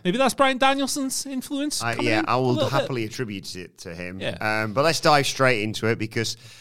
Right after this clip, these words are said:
Speaker 2: the show opened with the world champion, Maxwell Jacob Friedman, in action. And I thought, "Wow, this already makes it stand out going compared to Rampage." We talked a little bit about that on the Ramp-, uh, on the, uh, Collision <laughs> preview, uh, at the end of last week.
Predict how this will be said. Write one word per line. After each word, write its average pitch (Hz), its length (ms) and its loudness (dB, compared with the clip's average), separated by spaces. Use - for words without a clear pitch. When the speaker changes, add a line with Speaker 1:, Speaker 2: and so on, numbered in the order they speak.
Speaker 2:
the 113 40 -6
show 147 300 6
opened 139 340 2
with 180 280 2
the 208 100 6
world 180 480 6
champion, 143 840 0
Maxwell 120 500 -2
Jacob 117 500 -2
Friedman, 110 560 -6
in 135 160 2
action. 113 640 -2
And 104 100 -16
I - 20 -16
thought, 98 240 -8
"Wow, 101 380 0
this 104 140 -10
already 110 160 -2
makes 120 240 -2
it 175 60 0
stand 120 280 0
out 117 160 0
going 117 180 -6
compared 113 340 -4
to 110 80 -6
Rampage." 107 680 -6
We 107 80 -8
talked 107 180 -4
a 107 40 -4
little 110 120 2
bit 104 100 4
about 98 160 2
that 101 100 4
on 92 100 -2
the 92 80 -2
Ramp-, 101 320 -4
uh, 107 180 2
on 107 120 0
the, 107 180 2
uh, 98 80 -2
Collision 107 380 -2
<laughs> - 80 -6
preview, 101 480 -2
uh, 92 40 -2
at 87 40 2
the 98 100 0
end 95 160 -2
of 78 80 -6
last 90 300 -4
week. 104 380 -6